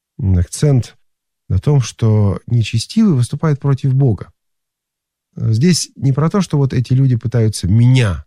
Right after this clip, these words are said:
псалмопевца Давида, уловить, а про то, что они идут против самого Бога.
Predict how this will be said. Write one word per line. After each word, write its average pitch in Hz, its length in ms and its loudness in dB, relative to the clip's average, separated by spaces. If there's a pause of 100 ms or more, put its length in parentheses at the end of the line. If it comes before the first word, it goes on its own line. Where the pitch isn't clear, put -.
псалмопевца 104 680 -4
Давида, 120 420 0 (560)
уловить, 101 460 0 (1160)
а 123 260 0
про 127 260 0
то, 214 260 -2
что - 260 -4
они 175 400 2 (380)
идут 143 340 -2
против 127 440 -4
самого 107 380 -2
Бога. 95 380 -6